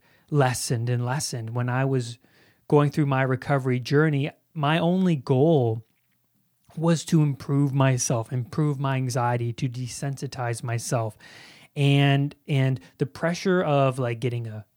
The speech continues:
a, a better job, the pressure of, uh, financial, uh, success and, and all of these other issues, relationships and all of these things,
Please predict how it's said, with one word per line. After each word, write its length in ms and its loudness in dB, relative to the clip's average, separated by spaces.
a, 120 -4
a 80 -6
better 360 -2
job, 520 2
the 60 -6
pressure 480 -8
of, 220 -8
uh, 160 -4
financial, 1120 -2
uh, 200 -4
success 840 -4
and, 240 -8
and 460 -4
all 240 4
of 120 0
these 200 -4
other 500 6
issues, 500 0
relationships 960 -2
and 120 -2
all 160 0
of 100 -2
these 240 -4
things, 340 -2